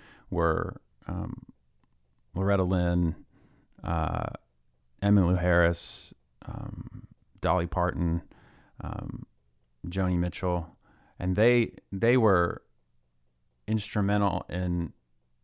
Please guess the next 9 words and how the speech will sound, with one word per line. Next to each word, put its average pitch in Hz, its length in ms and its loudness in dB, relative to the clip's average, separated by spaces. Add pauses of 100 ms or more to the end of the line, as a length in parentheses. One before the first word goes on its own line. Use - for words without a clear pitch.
(600)
understanding 95 760 2
the 85 100 -2 (1160)
culture 107 580 2
of 85 420 0 (1080)
country - 320 2
music 87 300 0
in 80 80 -2
the 80 80 -4
South. - 460 -4